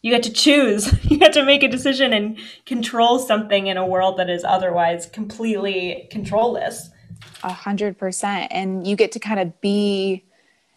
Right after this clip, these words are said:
Speaker 2: you get to kind of express yourself in some way. You know, I'm not a big makeup wearer, but I appreciate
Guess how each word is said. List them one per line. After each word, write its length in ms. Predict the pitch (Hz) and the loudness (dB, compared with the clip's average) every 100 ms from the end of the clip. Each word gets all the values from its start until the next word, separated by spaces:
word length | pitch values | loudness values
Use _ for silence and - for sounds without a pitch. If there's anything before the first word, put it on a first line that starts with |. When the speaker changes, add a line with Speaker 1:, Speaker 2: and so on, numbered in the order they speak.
| - - | -20 -2
Speaker 2:
you 160 | 214 | 4
get 140 | 240 247 | 4 4
to 100 | 254 | 0
kind 200 | 247 247 | 0 2
of 60 | |
express 400 | 240 240 349 381 | 2 2 0 2
yourself 400 | 185 202 156 170 | 0 0 -2 -2
in 120 | 165 165 | -6 -6
some 240 | 160 160 | -6 -6
way. 440 | 156 - - - - - | -6 -4 -4 -6 -8 -6
You 120 | 196 | -4
know, 420 | 175 170 170 - - | -2 -2 -4 -6 0
I'm 140 | 202 | 2
not 160 | 208 202 | 4 2
a 140 | 175 _ | -2 _
big 340 | - 190 190 190 | 0 2 2 0
makeup 480 | 175 165 185 214 240 | -2 -2 0 -2 2
wearer, 500 | 247 254 269 285 277 | 0 2 0 -2 0
but 380 | 202 185 185 - _ _ _ _ _ - | 4 4 4 -2 _ _ _ _ _ -4
I 160 | 180 | -2
appreciate 1400 | 185 175 - - 240 247 - - 175 160 156 156 - _ | 0 -2 -8 -8 0 0 0 -4 0 2 0 -4 -6 _